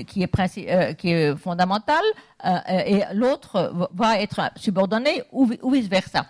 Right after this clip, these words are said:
Aujourd'hui, ce qui se passe depuis une trentaine d'années, c'est qu'en fait, cette tension agonistique entre l'égalité et la liberté, euh, entre le principe libéral et le principe démocratique, elle,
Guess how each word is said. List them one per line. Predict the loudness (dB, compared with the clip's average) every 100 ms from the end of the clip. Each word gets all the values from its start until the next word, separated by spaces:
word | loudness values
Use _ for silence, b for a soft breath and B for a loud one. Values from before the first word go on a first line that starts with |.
| B B _
Aujourd'hui, | 0 2 2 0 0 0 0 0 -2 b b
ce | -4
qui | -2 -4
se | -2
passe | 2 2 2 -8
depuis | -4 -2 0 -2 -2
une | -6
trentaine | -2 -2 -2 0
d'années, | 0 2 0 0 -4 _ _ _ _ -16
c'est | -4 -2 0
qu'en | 0 0
fait, | -2 -2
cette | -2 -2
tension | -2 -2 -2 -6 -2
agonistique | -2 0 0 0 -2 -4 -2 -2 -4 B B B
entre | 0 0 2 -2 -2
l'égalité | 0 2 2 0 0 -2 -2 0
et |
la | 0 0
liberté, | 0 -2 -2 -2 -2 -2 B B B B -6 0
euh, | 2 2 0
entre | -4 0 0
le | 2
principe | 0 -2 -2 -2
libéral | 0 0 0 0
et |
le | -2
principe | 0 -2 -2
démocratique, | -2 -2 -2 -2 -2 -4 -2
elle, | -2 0